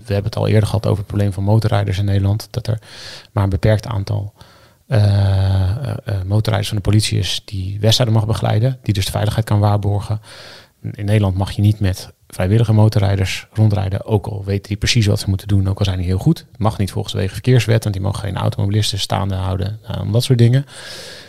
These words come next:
Ehm, ik denk dat in België iets makkelijker is om vrijwilligers te regelen. Want daar houden ze veel meer van de koers dan hier.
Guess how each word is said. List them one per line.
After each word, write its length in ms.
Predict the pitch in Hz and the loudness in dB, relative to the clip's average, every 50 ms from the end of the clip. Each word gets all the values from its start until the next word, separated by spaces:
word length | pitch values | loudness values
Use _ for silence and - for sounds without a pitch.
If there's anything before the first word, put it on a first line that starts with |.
| - _ _ _ _ _ _ | -20 _ _ _ _ _ _
Ehm, 480 | - 110 104 104 104 107 104 101 101 | -4 -4 -2 -2 -2 -2 -2 -4 -4
ik 120 | 101 107 - | -6 -8 -6
denk 120 | 107 104 | -6 -4
dat 140 | 101 101 - | -4 -4 -4
in 80 | 104 98 | -2 2
België 320 | 104 110 110 104 - 107 | 4 4 4 2 0 -2
iets 100 | 104 98 | -4 -2
makkelijker 400 | 104 107 107 - 101 95 - 98 | 0 0 0 0 -4 -4 -2 -2
is 60 | 95 | 0
om 80 | 98 95 | 0 0
vrijwilligers 460 | 92 92 92 98 107 107 - 107 - | 0 2 2 2 2 4 2 0 0
te 80 | - 110 | 2 2
regelen. 300 | 104 107 101 - 117 110 | 2 2 2 2 2 0
Want 120 | 104 98 | 0 0
daar 260 | 98 95 87 87 87 - - - - - | -2 -4 -6 -6 -8 -12 -18 -20 -20 -10
houden 300 | - - 98 98 95 98 | -2 0 0 2 2 0
ze 100 | 101 92 | 0 2
veel 160 | 101 104 101 | 4 4 4
meer 180 | 101 98 98 | 4 4 4
van 120 | 90 98 98 | 2 2 2
de 60 | 98 | 2
koers 360 | - 113 107 101 92 90 - | 4 4 6 6 4 4 2
dan 140 | - 90 90 | 0 0 2
hier. 260 | 87 95 113 143 160 | 4 4 4 4 4